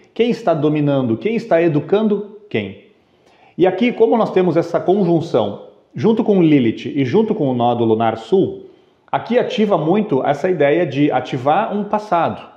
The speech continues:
Um passado que muitas vezes, claro, a gente pode trazer aí toda uma bagagem de outras vidas, sem dúvida nenhuma, mas não me refiro aqui a ficar investigando outras vidas, não é esse o ponto.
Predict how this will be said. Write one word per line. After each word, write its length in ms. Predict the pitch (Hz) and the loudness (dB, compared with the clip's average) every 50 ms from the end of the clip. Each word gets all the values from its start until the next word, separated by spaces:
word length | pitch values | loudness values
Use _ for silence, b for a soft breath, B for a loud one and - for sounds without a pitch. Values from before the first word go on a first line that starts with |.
| _ _ _ b b b b b b b b b b | _ _ _ b b b b b b b b b b
Um 100 | b 143 | b -6
passado 480 | 139 170 170 - - 175 175 214 208 208 | -2 -2 -2 -2 0 0 0 2 0 0
que 100 | - 185 | 0 0
muitas 300 | 165 185 180 185 151 123 | 0 2 2 2 2 2
vezes, 280 | 131 156 165 156 151 151 | 2 2 2 0 -2 -4
claro, 380 | - 156 147 156 185 214 196 | 0 2 2 2 4 4 2
a 60 | 139 | 2
gente 160 | 131 131 - - | 2 0 -2 -2
pode 240 | 131 120 120 120 | -2 -2 0 -2
trazer 560 | - 143 135 120 110 113 113 123 143 160 151 123 | -2 0 0 0 0 0 0 2 2 2 4 2
aí 200 | 110 113 135 135 | 2 2 0 0
toda 200 | - 143 151 165 | 0 0 0 2
uma 120 | 147 135 | 0 0
bagagem 460 | 135 131 113 107 107 110 110 113 117 | 0 0 0 2 0 0 0 -2 -4
de 80 | 110 110 | -4 -2
outras 300 | 110 - 147 175 151 117 | -2 -2 -2 -2 -2 -2
vidas, 540 | 113 127 156 170 170 - - - - - 139 | -2 -2 0 2 2 0 0 -4 -12 -14 -10
sem 240 | - - 131 127 120 | -6 -4 -4 -2 -2
dúvida 280 | 110 110 107 110 - | -2 -2 -2 -2 -2
nenhuma, 320 | 139 165 170 147 151 175 165 | -2 0 0 -2 -2 0 0
mas 160 | 135 127 123 | 0 0 0
não 100 | 113 135 | 0 -2
me 80 | 147 135 | -2 -2
refiro 320 | 123 117 - - 170 170 | -2 -2 0 2 2 2
aqui 240 | 135 - - 147 160 | 2 2 2 2 2
a 40 | 156 | 2
ficar 280 | 147 135 - 117 120 131 | 0 -2 -2 -2 -2 -2
investigando 680 | 139 120 120 120 120 - 208 170 131 127 143 - 127 | 0 0 -2 -2 -2 -4 -4 0 2 2 2 2 2
outras 300 | 113 113 - 147 139 110 | 0 2 2 0 0 0
vidas, 260 | 107 151 165 170 117 | 0 0 0 0 0
não 160 | 117 123 117 110 | 0 0 -2 -2
é 80 | 107 | -2
esse 160 | 110 110 - | -2 -4 -6
o 40 | 175 | -4
ponto. 340 | - 139 127 - - - | 0 0 0 0 -2 -8